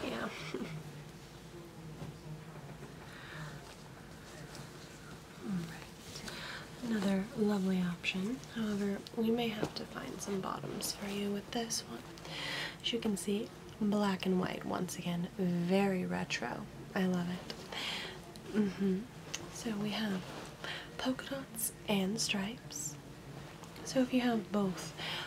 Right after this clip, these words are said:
on your preference list here. Now,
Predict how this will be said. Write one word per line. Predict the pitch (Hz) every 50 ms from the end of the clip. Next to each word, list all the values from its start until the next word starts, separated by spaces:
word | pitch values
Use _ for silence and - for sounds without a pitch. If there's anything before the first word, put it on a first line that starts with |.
| - - -
on | 220 202 202 196 190
your | 185 180 175 - - -
preference | - - 208 180 - - 180 175 175 - - - 190 180
list | 175 - - - - -
here. | - 185 180 180 214 - - - - - - - - - - - - - - - - - - - - - - - -
Now, | 226 202 180 - -